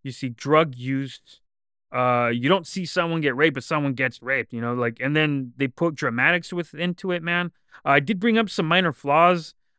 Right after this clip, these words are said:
Uh, I did not like the fucking ending fight scene between Ramrawan and Tae-sik. I thought it was too short. Um, kinda left a sour taste in my mouth, so I had to knock it down, a point for that. But overall, this movie fucking kicks ass. Give me seven and a half stars out of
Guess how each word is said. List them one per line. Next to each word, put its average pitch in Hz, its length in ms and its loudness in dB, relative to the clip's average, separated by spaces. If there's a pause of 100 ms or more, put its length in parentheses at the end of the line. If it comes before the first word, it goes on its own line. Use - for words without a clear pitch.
Uh, 139 80 2
I 143 140 8
did 143 180 -2
not 180 260 2
like 175 280 2 (140)
the 151 160 2
fucking 156 480 -2
ending 175 640 0
fight 156 320 -2
scene 175 220 -4
between 165 380 -4
Ramrawan 156 600 0
and 131 460 -4 (400)
Tae-sik. 147 500 0
I 151 60 2
thought 156 240 2
it 156 80 4
was 143 140 -6
too - 180 -10
short. 131 400 -4 (480)
Um, 127 500 2 (400)
kinda 170 220 4
left 165 260 0
a 156 60 -4
sour 151 260 2
taste 143 300 -4
in 156 80 -6
my 151 60 2
mouth, 151 100 0
so 151 100 -4
I 135 40 4
had 139 200 0
to 127 60 -12
knock 147 200 2
it 131 120 -6
down, 139 400 -4 (260)
a 135 60 -8
point 160 360 -8
for 170 120 -6
that. 165 240 0 (320)
But 143 120 2
overall, 156 400 4
this 151 200 -6
movie 143 200 -6 (180)
fucking 131 340 -6
kicks - 300 -8
ass. 113 520 -6
Give 151 140 0
me 156 80 -4
seven 151 460 0
and 139 100 0
a - 20 -2
half 139 200 0
stars 135 260 -2
out 131 140 -2
of 107 60 -10